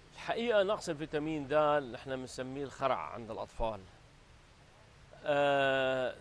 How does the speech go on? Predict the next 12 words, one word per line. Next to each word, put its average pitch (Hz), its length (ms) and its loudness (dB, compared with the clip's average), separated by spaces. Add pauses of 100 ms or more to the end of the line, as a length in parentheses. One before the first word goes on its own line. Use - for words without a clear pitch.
(320)
السبب، 190 420 -2
هلا 156 340 2
فيتامين 165 460 -2
د 160 60 -4
هو 165 300 2
موجود، 151 480 -6 (400)
آه، 123 760 -4
بيتحرر 151 600 0
من 135 200 -6
جسم 131 340 -10
الإنسان 131 720 -4
أو 110 180 -10